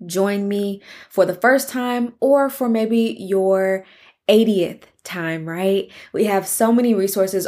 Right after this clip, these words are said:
over here inside of this Dare to Pursue community. Please take advantage of them. Not only are there over eighty episodes here on this podcast, right here on this feed, okay? You don't have to go anywhere else,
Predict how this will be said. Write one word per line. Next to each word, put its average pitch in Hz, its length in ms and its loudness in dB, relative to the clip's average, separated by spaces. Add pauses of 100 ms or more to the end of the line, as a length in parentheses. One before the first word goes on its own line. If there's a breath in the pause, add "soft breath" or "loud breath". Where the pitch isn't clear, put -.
over 202 200 2
here 185 240 0
inside 185 440 0
of 190 160 4
this 185 160 0
Dare 180 160 2
to 175 80 -4
Pursue 185 280 -6
community. 165 580 -6
Please 220 800 2
take 180 240 -2
advantage 165 420 -4
of 160 160 -6
them. - 240 -10 (260 loud breath)
Not 196 300 0
only 226 420 2
are 185 140 -2
there 185 200 0
over 180 280 2
eighty 180 260 0
episodes 175 540 -2
here 190 580 0
on 185 300 0
this 185 180 0
podcast, 190 680 -4
right 226 200 0
here 240 220 2
on 202 160 -2
this 226 180 2
feed, 226 460 -4
okay? 202 260 -4
You 190 80 -2
don't 208 100 0
have 214 120 -2
to 196 80 0
go 190 240 0
anywhere 220 420 0
else, 185 380 -4